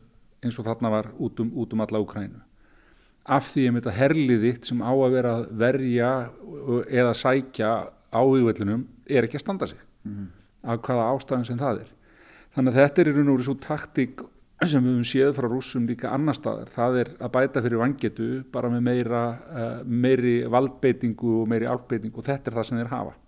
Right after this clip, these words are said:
Speaker 2: Hvers vegna telur þú, eh, eru Rússar ekki að standa sig á vígvellinum?
Speaker 1: Eh, það eru, það eru fjölmargar ástæður fyrir því, virðist vera. Eh,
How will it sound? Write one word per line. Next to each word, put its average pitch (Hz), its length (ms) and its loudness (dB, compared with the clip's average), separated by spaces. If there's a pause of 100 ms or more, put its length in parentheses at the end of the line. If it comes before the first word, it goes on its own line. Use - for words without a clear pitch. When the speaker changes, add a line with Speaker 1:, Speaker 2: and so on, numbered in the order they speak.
(920)
Speaker 2:
Hvers 165 360 -2
vegna 139 720 0
telur 123 260 0
þú, 110 340 -4 (180)
eh, 107 400 -4 (1200)
eru 131 360 4
Rússar 120 300 -2
ekki 110 140 -6
að - 80 -8
standa 110 200 -2
sig 98 120 -4
á 104 80 -2
vígvellinum? 90 420 -6 (1120)
Speaker 1:
Eh, 156 220 -4 (280)
það 160 320 4
eru, 165 300 6
það 156 200 2
eru 147 320 4 (320)
fjölmargar 165 600 2
ástæður 120 400 -2 (120)
fyrir 113 240 -2
því, 123 420 -2
virðist 110 260 0
vera. 104 220 -4 (200)
Eh, 117 460 -6